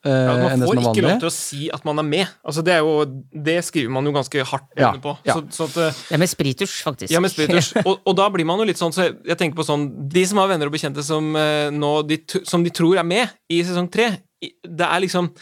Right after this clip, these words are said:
Speaker 2: det kommer til et punkt hvor det kan være greit å bare gi slipp, liksom, fordi de personene som er med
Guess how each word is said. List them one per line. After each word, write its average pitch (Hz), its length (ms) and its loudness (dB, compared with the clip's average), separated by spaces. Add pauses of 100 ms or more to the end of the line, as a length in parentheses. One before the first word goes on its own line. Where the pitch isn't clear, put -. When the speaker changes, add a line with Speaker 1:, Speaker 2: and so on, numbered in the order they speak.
(540)
Speaker 2:
det 180 100 -4
kommer 160 240 0
til 190 140 0
et - 80 -8
punkt 190 240 -2
hvor 165 100 0
det 170 80 -2
kan 175 160 0
være 165 140 2
greit 143 180 -2
å 165 80 -2
bare 156 300 2 (320)
gi 156 320 -8
slipp, - 400 -6
liksom, 165 320 -2
fordi 160 400 4
de 147 480 -8
personene 139 320 -6
som 151 160 -4
er 156 80 -2
med 175 240 2